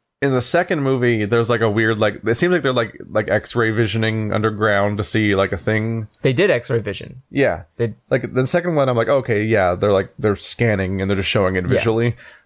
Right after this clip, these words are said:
Speaker 1: Uh, in the first movie, it's one of those things where, like, because it's a sci-fi universe where everything, where there's no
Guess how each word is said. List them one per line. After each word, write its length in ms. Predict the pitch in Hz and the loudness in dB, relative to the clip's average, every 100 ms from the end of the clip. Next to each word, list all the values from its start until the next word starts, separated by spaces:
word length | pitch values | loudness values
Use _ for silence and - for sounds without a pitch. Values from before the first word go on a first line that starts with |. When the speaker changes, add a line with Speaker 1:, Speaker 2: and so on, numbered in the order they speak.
| - | 0
Speaker 1:
Uh, 340 | 135 117 104 | 4 4 2
in 140 | - 127 | 0 -2
the 60 | |
first 360 | 123 - 208 156 | -2 0 -2 0
movie, 560 | 151 139 135 131 117 - _ _ _ _ _ _ _ _ _ _ _ _ - | -2 0 2 2 0 -4 _ _ _ _ _ _ _ _ _ _ _ _ -6
it's 160 | 127 127 | -4 0
one 120 | 156 | 0
of 60 | |
those 140 | 165 - | 0 0
things 220 | 151 131 | -2 -2
where, 140 | 135 | 0
like, 320 | 127 117 104 - | 2 0 -2 -6
because 320 | 117 131 127 | -2 0 -2
it's 220 | 117 - | -4 -2
a 140 | 101 | 2
sci-fi 480 | 110 - 117 117 120 | 2 2 0 2 0
universe 540 | 110 107 101 104 101 110 | 0 0 0 -2 -2 0
where 200 | 104 104 | 0 0
everything, 440 | 107 101 104 101 | 0 -2 -2 -2
where 260 | - 110 110 | -2 0 2
there's 180 | 107 98 | 0 0
no 360 | 110 104 90 | 0 0 -4